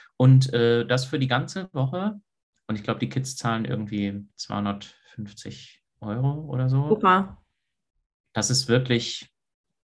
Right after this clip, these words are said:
Speaker 1: und wir haben sogar ein Förderungsprogramm,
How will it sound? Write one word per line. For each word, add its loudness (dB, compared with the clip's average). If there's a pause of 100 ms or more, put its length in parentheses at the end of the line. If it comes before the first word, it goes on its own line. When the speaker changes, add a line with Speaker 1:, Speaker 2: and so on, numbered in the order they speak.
(380)
Speaker 1:
und 0
wir 4
haben 4
sogar 6
ein 0
Förderungsprogramm, 2